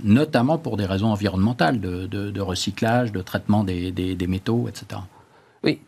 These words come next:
Speaker 2: et donc, euh, une batterie, euh, produite en Chine, euh, avec du charbon, euh,
Speaker 1: Écoutez,
Speaker 2: dans
Speaker 1: il y
Speaker 2: notre
Speaker 1: avait un
Speaker 2: voiture
Speaker 1: article
Speaker 2: électrique,
Speaker 1: dans, dans Les Échos
Speaker 2: et
Speaker 1: qui,
Speaker 2: elle
Speaker 1: qui,
Speaker 2: change
Speaker 1: qui
Speaker 2: la
Speaker 1: m'a,
Speaker 2: donne, quoi,
Speaker 1: qui,
Speaker 2: voilà.
Speaker 1: qui, qui était assez incroyable, parce qu'il disait, en, en, en Chine, le, le, les usines qui traitent le nickel,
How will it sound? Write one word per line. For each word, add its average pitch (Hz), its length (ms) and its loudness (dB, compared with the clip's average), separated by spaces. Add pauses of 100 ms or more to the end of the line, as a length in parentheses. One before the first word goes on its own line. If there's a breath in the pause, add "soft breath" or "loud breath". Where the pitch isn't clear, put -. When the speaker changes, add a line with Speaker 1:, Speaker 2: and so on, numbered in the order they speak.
Speaker 2:
et 110 120 2
donc, 110 360 4
euh, 92 640 4
une 123 180 6
batterie, 117 580 4
euh, 92 160 4
produite 113 400 4
en 110 100 4
Chine, 110 360 4
euh, 90 220 2
avec 101 160 4
du 104 100 2
charbon, 107 600 4
euh, 87 680 0
Speaker 1:
Écoutez, - 160 2
Speaker 2:
dans 110 100 6
Speaker 1:
il 104 120 6
y - 20 4
Speaker 2:
notre 117 120 4
Speaker 1:
avait - 20 -
un 131 100 4
Speaker 2:
voiture 151 180 6
Speaker 1:
article 120 120 4
Speaker 2:
électrique, 175 340 4
Speaker 1:
dans, 135 100 2
dans 139 160 2
Les 151 240 4
Échos 196 400 4
Speaker 2:
et 135 60 2
Speaker 1:
qui, 139 60 4
Speaker 2:
elle 139 340 2
Speaker 1:
qui, 135 60 4
Speaker 2:
change 151 160 6
Speaker 1:
qui 131 60 6
Speaker 2:
la 165 100 6
Speaker 1:
m'a, 160 80 6
Speaker 2:
donne, 151 140 4
quoi, 139 140 4
Speaker 1:
qui, 120 60 6
Speaker 2:
voilà. 123 180 6
Speaker 1:
qui, 131 200 0
qui - 100 0
était 139 160 0
assez 151 260 2
incroyable, 156 540 2
parce - 80 -2
qu'il 139 100 -2
disait, 143 240 2
en, 165 80 6
en, - 300 0
en 135 80 2
Chine, 196 280 8
le, 120 220 6
le, 117 260 2
les 127 240 4
usines 180 240 8
qui - 140 -4
traitent 196 240 2
le 151 80 0
nickel, 135 560 2